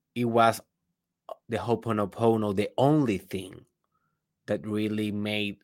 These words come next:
that separation or that transformation, but I can guarantee it was an essential piece of it.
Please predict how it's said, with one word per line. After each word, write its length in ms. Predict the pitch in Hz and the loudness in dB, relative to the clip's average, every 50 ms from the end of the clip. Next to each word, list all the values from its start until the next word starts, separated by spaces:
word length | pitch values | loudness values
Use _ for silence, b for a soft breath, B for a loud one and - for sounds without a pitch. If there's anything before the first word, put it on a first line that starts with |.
| _ _ _ _ _ _ _ _ _ | _ _ _ _ _ _ _ _ _
that 460 | 104 98 90 110 104 101 104 95 - - | -16 -8 0 0 2 2 2 -2 -4 -8
separation 920 | - 117 - 101 98 101 101 104 107 104 - - 117 113 113 113 120 - _ _ _ _ _ _ _ _ _ _ _ - | -8 -6 -2 0 2 2 4 2 0 -2 -2 -4 -2 -4 -4 -6 -10 -14 _ _ _ _ _ _ _ _ _ _ _ -6
or 120 | - 104 | -6 -4
that 320 | 92 95 104 107 104 - - | 2 4 2 2 2 0 -6
transformation, 1200 | - 120 110 107 101 - - - 104 98 95 95 92 95 101 107 - - - 139 131 143 156 170 156 _ _ _ _ _ _ _ _ _ _ _ _ _ _ _ _ _ _ _ _ _ _ _ _ _ _ _ _ _ _ _ _ _ _ _ _ _ - | -2 0 0 0 -2 -4 -2 0 0 0 0 0 -2 -2 -2 -4 -6 -4 -4 -4 -4 -4 -6 -10 -12 _ _ _ _ _ _ _ _ _ _ _ _ _ _ _ _ _ _ _ _ _ _ _ _ _ _ _ _ _ _ _ _ _ _ _ _ _ -18
but 500 | 104 104 101 127 135 131 127 123 - - _ - | -16 -6 4 6 8 8 8 6 4 -2 _ 2
I 120 | 135 147 | 2 2
can 260 | 156 - 170 170 165 156 | 4 4 2 2 4 6
guarantee 640 | 156 147 139 131 120 117 120 - 139 131 127 - 107 | 8 8 8 6 4 0 0 0 0 2 2 0 -2
it 60 | 117 | -2
was 320 | 107 110 113 113 - - | 0 2 2 0 2 2
an 180 | 123 110 107 110 - - | 2 2 2 2 -4 -8
essential 760 | - 98 - - - 131 131 131 131 127 - 131 113 101 95 - - | -10 -8 -6 0 2 2 2 2 0 -2 -2 0 0 -2 -2 -6 -4
piece 480 | - 131 117 101 101 - - - - _ _ _ _ _ _ _ _ _ _ _ _ - | -2 -2 -2 -2 -4 -10 -14 -14 -18 _ _ _ _ _ _ _ _ _ _ _ _ -14
of 160 | 107 101 87 | -12 -12 -10
it. 160 | 95 87 82 | -10 -14 -14